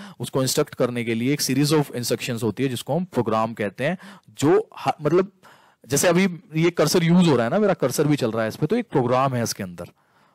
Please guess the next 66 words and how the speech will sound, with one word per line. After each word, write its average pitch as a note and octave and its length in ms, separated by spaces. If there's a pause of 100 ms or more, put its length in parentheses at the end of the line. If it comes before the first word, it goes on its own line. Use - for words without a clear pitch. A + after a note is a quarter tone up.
(480)
मेरे A#2+ 120
लैपटॉप A#2+ 340
के E3 100
अंदर D#3 160
एक D#3 80
प्रोग्राम C3 420
है, E3+ 60
उसके E3 200
through D#3 240
ही D#3 60
अगर D3+ 160
मैं D3+ 100
लेफ्ट C3 240
जा C3+ 100
रहा C3+ 100
हूं C3+ 60
तो C3+ 80
लेफ्ट B2 220
जा B2+ 120
रहा B2+ 120
है, A#2 60
राइट A#2+ 240
जा A#2+ 120
रहा A#2+ 80 (800)
है B2 80
तो A#2+ 100
राइट A#2+ 300
ये B2 100
शो A#2+ 200
कर G#2+ 140
रहा A2 140
है C3 120
ना, D4+ 120 (300)
तो E3 80
ये F3 40
सारा C3+ 400
एक D#3+ 140
प्रोग्राम B2 340
होता A#2 180
है। D#3+ 80
तो F#3 140
इस D3+ 160
प्रोग्राम B2 480
को D3+ 100
ही C#3+ 80
हम D#3 100
series A#2+ 280
of B2 80
instructions A2+ 440
कहते G#2 240
हैं, F#3+ 100 (360)
जो D3 120
कि F3+ 80
कंप्यूटर E3+ 400
को G3+ 80
बताता C3 360
है E3 80
कि G3 60
भैया E3 200
कैसे C3+ 360
करना A2 280
है G3+ 60
और - 120
क्या F2+ 180
करना - 320
है। - 80